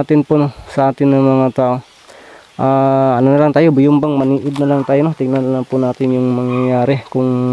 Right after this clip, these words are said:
mag-, magkatotoo ba or hindi, no? So, pero parang sa akin, sa akin lang, eh, yun, mananim, magtanim na lang ako ng,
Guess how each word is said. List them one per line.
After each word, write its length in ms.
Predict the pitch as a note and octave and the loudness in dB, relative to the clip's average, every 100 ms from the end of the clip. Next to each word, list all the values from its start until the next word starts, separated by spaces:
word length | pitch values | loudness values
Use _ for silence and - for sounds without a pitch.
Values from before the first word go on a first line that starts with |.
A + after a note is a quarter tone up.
| B2+ | 0
mag-, 240 | B2+ B2 B2+ | 0 -2 -4
magkatotoo 640 | B2+ A2+ B2+ B2+ - C3 | -4 -2 -4 -4 -2 0
ba 240 | B2 B2 | 0 0
or 160 | A#2+ B2 | 2 2
hindi, 400 | G#2+ C3+ C3+ B2+ | 2 4 4 2
no? 160 | B2+ A#2+ - - - - | -2 -8 -14 -20 -20 -20
So, 640 | - B2+ C3+ C3+ C3+ C#3 B2+ - | -4 -2 -2 -2 -4 -6 -8 -8
pero 160 | - C#3 | 0 0
parang 240 | C3 C#3+ | 2 0
sa 160 | C#3+ D#3 | 0 -2
akin, 240 | D3 D3 | -2 -4
sa 240 | C#3 C#3+ C#3+ | -2 -2 0
akin 160 | D3 | 0
lang, 100 | C#3 C3+ - - - - - - - - | 0 -2 -10 -20 -20 -20 -20 -20 -20 -4
eh, 800 | C3+ C3+ C3+ C3+ C3+ C3+ B2+ B2+ - D3 | 0 4 4 4 4 2 0 -2 -6 0
yun, 160 | D3 | 0
mananim, 560 | C#3 C3+ C#3 D3 C#3 B2+ | 2 2 2 2 2 0
magtanim 400 | B2+ C3+ D3 C#3+ | 0 2 2 2
na 80 | C#3 | 2
lang 160 | C#3 | 0
ako 160 | C3+ C#3+ | 0 0
ng, 160 | C3+ | 0